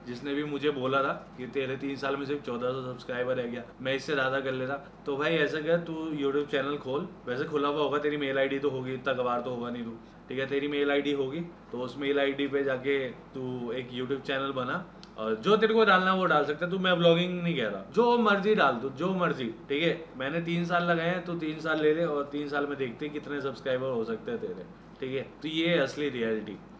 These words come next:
कि भैया नहीं हो पाता है, जितना easy तुम्हें लग रहा है उतना easy है नहीं,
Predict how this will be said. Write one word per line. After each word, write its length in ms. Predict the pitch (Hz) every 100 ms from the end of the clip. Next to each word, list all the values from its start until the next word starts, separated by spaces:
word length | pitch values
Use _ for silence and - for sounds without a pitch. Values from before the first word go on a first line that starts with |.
| -
कि 80 |
भैया 220 | 131 156 170
नहीं 240 | 135 147
हो 100 | 139
पाता 260 | 101 98 90
है, 80 | 87 - - -
जितना 240 | 123 131 151
easy 280 | 151 143 160
तुम्हें 240 | 156 160
लग 160 | 151 139
रहा 120 | 151
है 60 |
उतना 160 | 208 147
easy 260 | 147 143 165
है 180 | 135 139
नहीं, 180 | 143